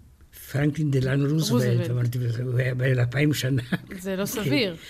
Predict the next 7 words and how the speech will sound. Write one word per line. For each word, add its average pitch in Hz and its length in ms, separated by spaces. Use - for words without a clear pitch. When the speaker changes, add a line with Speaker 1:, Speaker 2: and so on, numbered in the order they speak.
Speaker 1:
האותיות 123 600
הללו, 117 500
פירוש 127 300
הדבר, 135 420
"הימים 131 560
הטובים 135 500
חוזרים", 117 480